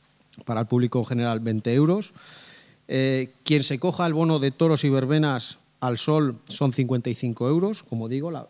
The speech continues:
la pulsera ya saldría a quince euros. El que coja los toros y las verbenas a la sombra son sesenta euros, por lo tanto la, la pulsera son quince euros y cuarenta y cinco euros el so-, el, el, los toros.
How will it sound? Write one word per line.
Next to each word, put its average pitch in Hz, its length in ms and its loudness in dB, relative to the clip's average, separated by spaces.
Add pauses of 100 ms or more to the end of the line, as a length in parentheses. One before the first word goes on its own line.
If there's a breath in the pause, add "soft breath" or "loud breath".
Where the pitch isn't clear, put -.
la 113 240 -12
pulsera 120 400 -10
ya 120 100 -8
saldría 113 360 -8
a 104 60 -10
quince 107 260 -4
euros. 170 380 2 (680 loud breath)
El 120 160 -4
que 123 480 0
coja 147 300 2
los 139 160 2
toros 139 200 0
y 139 40 -2
las 131 140 -2
verbenas 131 600 -2
a 120 80 -4
la 110 100 -6
sombra 131 420 -2
son 117 200 -12
sesenta 113 460 -10
euros, 185 480 -2
por 117 120 -8
lo 107 100 -8
tanto 117 340 -4
la, 117 220 -6
la 113 140 -8
pulsera 117 360 -10
son 110 160 -10
quince 117 320 -10
euros 123 240 -10
y 120 40 -16
cuarenta 104 320 -16
y 95 60 -16
cinco 110 260 -16
euros 107 200 -12
el 117 100 -8
so-, 147 240 -6
el, 120 260 -6
el, 113 140 -6
los 135 160 -6
toros. 196 380 0